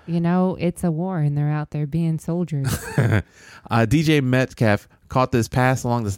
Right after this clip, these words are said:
Speaker 2: left sideline and he broke a tackle or, uh, skirted and thirty yards T D. Game over, right? <laughs> A flag.
Speaker 1: Oh.
Speaker 2: Bring it on back. Holding. Uh, next play,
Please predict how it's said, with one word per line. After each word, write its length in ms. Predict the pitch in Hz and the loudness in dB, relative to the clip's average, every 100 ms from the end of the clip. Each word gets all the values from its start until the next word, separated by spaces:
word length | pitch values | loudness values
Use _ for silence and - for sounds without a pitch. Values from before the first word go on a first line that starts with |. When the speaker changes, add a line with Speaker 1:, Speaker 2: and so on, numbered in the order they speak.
| - | -4
Speaker 2:
left 260 | 117 113 - | -2 -2 -2
sideline 560 | 107 117 117 123 131 - - | 0 0 0 -2 -4 -6 -4
and 160 | 110 | -2
he 140 | 104 101 | 0 0
broke 420 | 98 113 123 - - | 2 2 2 -2 -6
a 300 | 117 104 98 | -2 0 -2
tackle 520 | - 117 113 117 113 - | -2 -2 -2 -4 -6 -4
or, 320 | 95 92 87 | -4 -4 -4
uh, 480 | 90 90 87 92 90 | -4 -4 -8 -10 -12
skirted 460 | - 139 135 127 - - - - | -4 -2 0 -2 -8 -20 -18 -8
and 160 | 107 | -4
thirty 240 | 135 139 143 | -2 0 2
yards 400 | 127 117 117 - | 2 2 0 -6
T 260 | - 151 | -6 -2
D. 300 | 135 117 113 _ 107 | 0 0 -2 _ -12
Game 340 | 98 117 151 156 | -6 -4 -4 -4
over, 480 | 127 127 107 107 104 _ | -2 -2 -2 -4 -6 _
right? 320 | - 113 180 - | -6 -4 -6 -6
<laughs> 60 | - | -4
A 1160 | 170 180 170 170 160 - 160 - 247 185 143 | -2 0 -2 -2 -2 -2 -2 -4 -6 -2 0
flag. 520 | 120 - 101 92 123 - - - _ _ _ _ - | 0 -2 0 0 -4 -12 -20 -20 _ _ _ _ -10
Speaker 1:
Oh. 260 | 175 208 - _ - - - - - | -8 -8 -10 _ -20 -20 -20 -20 -8
Speaker 2:
Bring 320 | 87 113 143 | 0 2 2
it 100 | 156 | 2
on 240 | 156 160 | 2 2
back. 360 | 135 110 113 - - | 2 2 2 -2 -18
Holding. 540 | - 147 147 123 117 117 _ _ _ | -4 0 2 2 0 -4 _ _ _
Uh, 280 | 117 117 117 | 2 4 4
next 300 | 113 135 - | 2 0 -2
play, 320 | - 120 110 | -2 2 2